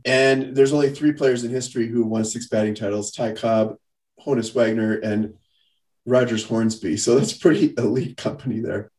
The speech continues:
Lou Burdette and Gene Conley combined for fifty-two wins.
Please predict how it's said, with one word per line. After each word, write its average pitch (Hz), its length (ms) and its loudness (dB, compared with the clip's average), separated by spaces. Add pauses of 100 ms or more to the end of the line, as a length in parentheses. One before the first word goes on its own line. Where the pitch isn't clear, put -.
(480)
Lou 151 140 10
Burdette 151 320 8
and 147 80 0
Gene 143 220 4
Conley 143 380 2
combined 131 480 -2
for 127 80 -4
fifty-two 139 880 -4
wins. 127 720 -2